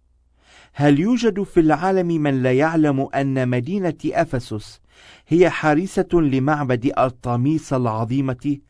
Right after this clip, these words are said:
وللحجر المقدس الذي سقط من السماء؟ فبما أنه لا مجال لإنكار هذه الأمور، عليكم أن تهدأوا فلا تتصرفوا تصرفاً طائشاً.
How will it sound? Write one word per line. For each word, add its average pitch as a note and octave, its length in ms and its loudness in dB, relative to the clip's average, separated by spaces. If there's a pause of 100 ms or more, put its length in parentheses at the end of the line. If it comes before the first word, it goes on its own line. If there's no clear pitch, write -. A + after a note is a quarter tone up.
(360)
وللحجر D3+ 800 4
المقدس C#3+ 840 0
الذي B2 400 0
سقط E3 480 -4
من C3 260 -2
السماء؟ A#2 680 -6 (1120)
فبما F#3 580 2
أنه G3+ 380 2
لا D#3 120 2
مجال D3 400 4
لإنكار D3+ 840 2
هذه C#3 400 0
الأمور، C3 640 -2 (920)
عليكم G3 600 2
أن D3 240 -4
تهدأوا E3+ 540 2
فلا F3 320 0
تتصرفوا F#3 840 -2
تصرفاً D#3+ 880 0
طائشاً. B2 640 -2